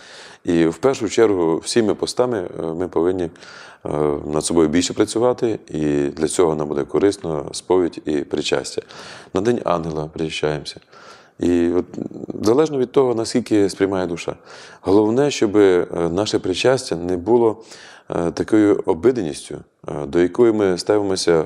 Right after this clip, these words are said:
формально, а щоб воно дійсно мало на нас вплив. І тоді з вірою, п-, приходячи до таїнств, вони будуть в нас діяти, і вони будуть приносити плоди.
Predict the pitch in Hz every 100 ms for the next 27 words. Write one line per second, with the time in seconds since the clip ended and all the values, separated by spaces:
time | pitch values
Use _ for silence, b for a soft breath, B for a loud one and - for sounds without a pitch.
0 | - 92 87 82 71 62 64 _ B B
1 | B - 78 78 85 73 73 85 92 85
2 | 78 120 127 98 78 95 98 80 95 -
3 | - 78 71 - B B B B B 82
4 | 78 76 76 95 98 107 98 104 92 -
5 | - 82 87 85 90 90 - 87 73 78
6 | 73 67 117 135 101 - B B B -
7 | 90 98 101 101 92 - 90 78 76 65
8 | - - _ _ 82 78 78 90 104 87
9 | 80 90 92 - 85 80 67